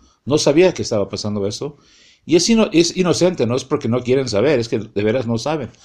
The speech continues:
Por eso estos tipos de actos son importantes, porque cuando abrimos la puerta de la esperanza en el Parque de la Amistad entre México y Estados Unidos, esa imagen da la vuelta al mundo.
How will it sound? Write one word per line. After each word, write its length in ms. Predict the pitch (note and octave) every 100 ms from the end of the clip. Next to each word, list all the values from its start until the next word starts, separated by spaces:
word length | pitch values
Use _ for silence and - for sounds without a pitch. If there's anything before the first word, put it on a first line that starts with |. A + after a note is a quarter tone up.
| - - _
Por 160 | A#2+ A#2+
eso 460 | C3 A#2+ D3 C#3+
estos 380 | A#2+ A2+ C3 A#2+
tipos 280 | A#2+ A#2+ A2
de 100 | G#2+
actos 280 | G#2+ A#2 A2+
son 100 | A2
importantes, 760 | G2+ G2+ - B2 A2+ F#2 - _ _ _ _
porque 220 | G2 G#2+
cuando 200 | A2+ G#2+
abrimos 280 | G2 D3 F3+
la 160 | C#3 -
puerta 580 | B2 A#2+ F#2+ E2 F2+ -
de 320 | D#2 F#2 F2
la 120 | F#2+ G2
esperanza 720 | - F#2 A#2 C3 - D2 _ _ _ -
en 120 | F#2+
el 160 | F#2+
Parque 260 | G#2 A#2+ C#3
de 80 | C#3+
la 60 |
Amistad 420 | A#2+ G2+ - G#2 F#2+
entre 200 | E2+ F2
México 260 | G#2 B2+
y 20 | G2+
Estados 300 | A2 A#2+ A#2
Unidos, 400 | G#2+ B2+ B2+ - _ _ _ _ _
esa 200 | A2+ -
imagen 280 | B2 A#2+ B2+
da 100 | A2+
la 120 | A2+
vuelta 260 | G#2 G#2+ A2+
al 60 |
mundo. 380 | F#2 A#2 G2 -